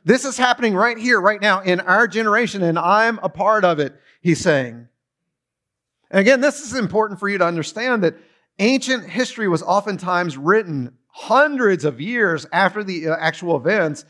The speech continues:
by people who were able to grab a quote here and there and grab a story here and there, and then they would put it together into a,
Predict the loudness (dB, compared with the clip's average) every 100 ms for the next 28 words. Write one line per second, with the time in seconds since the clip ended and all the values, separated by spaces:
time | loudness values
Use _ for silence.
0 | _ _ 0 0 -2 -6 -4 -2 0 2
1 | 2 2 0 0 -2 -6 _ _ _ _
2 | 0 2 0 -4 -4 -4 -4 -4 -4 -4
3 | -4 -2 0 0 0 -2 -4 -2 -2 -4
4 | -4 -4 -4 -4 -4 -4 -2 0 2 0
5 | 0 -2 -2 -2 -2 -2 -2 0 2 2
6 | -2 0 0